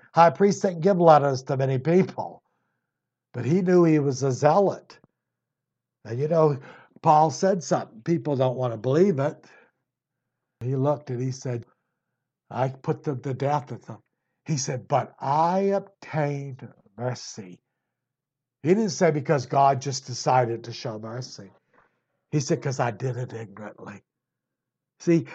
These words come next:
I was trying to serve the Lord and I was foolish and I didn't listen, but I thought I was serving God when I was doing this. And God understood that. He said, "I obtained mercy."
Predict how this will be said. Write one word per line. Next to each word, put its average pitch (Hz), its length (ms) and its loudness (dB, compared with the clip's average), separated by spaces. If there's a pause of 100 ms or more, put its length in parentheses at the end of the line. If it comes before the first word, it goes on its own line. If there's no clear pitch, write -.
(120)
I 151 200 10
was 196 180 2
trying 180 300 4
to 147 80 -4
serve 139 320 0
the 143 100 0
Lord 143 380 4
and 127 160 -4
I 135 100 -2
was 139 180 -6
foolish 151 680 0 (480)
and 120 120 -2
I 143 160 6
didn't 160 200 0
listen, 156 640 -2 (480)
but 135 120 0
I 147 100 8
thought 143 280 2
I 127 120 2
was 120 160 -8
serving 123 420 -2
God 127 300 -4
when 120 160 -10
I 104 80 -10
was 104 240 -14
doing 117 340 -6
this. 104 380 -18 (1300)
And 120 180 -8
God 147 260 4
understood 160 600 -2
that. 135 300 -2
He 147 140 -8
said, 131 260 -6
"I 135 280 0
obtained 127 600 -6
mercy." 127 540 -12